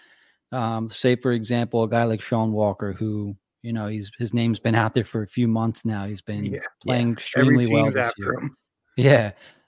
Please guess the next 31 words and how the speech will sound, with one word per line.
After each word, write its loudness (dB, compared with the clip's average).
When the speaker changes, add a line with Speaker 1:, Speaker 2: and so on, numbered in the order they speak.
Speaker 1:
Um, -4
if 0
somebody 6
offers 4
up 4
something 2
too 4
good 6
to -4
pass -2
up 0
for -8
Sean -2
Walker, 0
I 0
think -4
they're -2
gonna 2
move 2
him -10
for -6
sure. -2
Um, -10
and -4
then, -2
for -4
example, -2
if -6
they -2
can -2
acquire 2